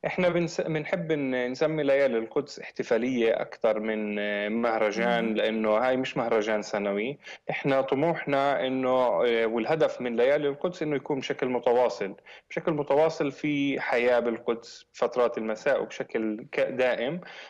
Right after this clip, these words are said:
Speaker 1: فهون احنا بنحكي هدفنا هو متواصل، حتى لو حققناه بهذا الأسبوع أو حققناه بالمرة الماضية، فمش حق-، ما حققناش هدفنا النهائي. هدفنا النها-، النهائي بشكل متواصل تكون القدس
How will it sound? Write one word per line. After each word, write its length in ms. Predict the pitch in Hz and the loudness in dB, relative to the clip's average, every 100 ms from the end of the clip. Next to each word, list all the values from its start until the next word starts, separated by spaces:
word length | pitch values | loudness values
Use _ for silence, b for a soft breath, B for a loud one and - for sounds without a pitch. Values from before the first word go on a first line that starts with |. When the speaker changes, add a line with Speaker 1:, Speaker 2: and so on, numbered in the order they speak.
| - | -4
Speaker 1:
فهون 360 | 147 180 190 | 0 2 2
احنا 200 | 180 - | 0 -2
بنحكي 320 | 175 175 - | -4 -4 0
هدفنا 380 | 156 151 180 175 | 0 2 2 2
هو 100 | 160 | 0
متواصل، 540 | 160 156 156 147 123 107 | 0 2 4 4 2 -2
حتى 260 | 165 - | -4 0
لو 100 | 165 | 0
حققناه 500 | 151 151 151 147 151 | 2 0 -2 -2 0
بهذا 320 | 131 123 127 | 2 2 2
الأسبوع 520 | 120 117 - 135 117 110 | 2 0 -4 0 2 2
أو 80 | |
حققناه 500 | 104 - 127 - 139 | -2 -2 -2 -2 0
بالمرة 380 | 127 120 127 123 | 0 0 2 2
الماضية، 600 | 123 156 151 110 110 143 - B B B B B | 2 4 2 2 0 -2 -8 B B B B B
فمش 1200 | - 139 127 127 127 123 113 120 143 165 190 185 | -4 2 4 6 6 6 4 2 -2 -2 -2 -2
حق-، 220 | - 151 | -4 -2
ما 80 | 147 | -2
حققناش 540 | - 147 156 175 160 | -2 -2 -2 0 0
هدفنا 320 | 147 143 - 127 | 2 2 0 -2
النهائي. 440 | 120 117 107 104 | -2 -2 -2 -2
هدفنا 320 | 120 160 175 | 0 0 0
النها-، 480 | 160 160 147 127 - | 0 0 0 0 -2
النهائي 480 | 131 127 165 151 120 | -4 -2 0 0 -2
بشكل 360 | - 170 175 | -4 -4 -2
متواصل 640 | 143 135 139 147 135 117 113 | -2 2 4 4 2 -2 -2
تكون 480 | - 165 143 123 120 | -4 0 0 0 -4
القدس 500 | - 156 143 - | -2 -2 -2 -16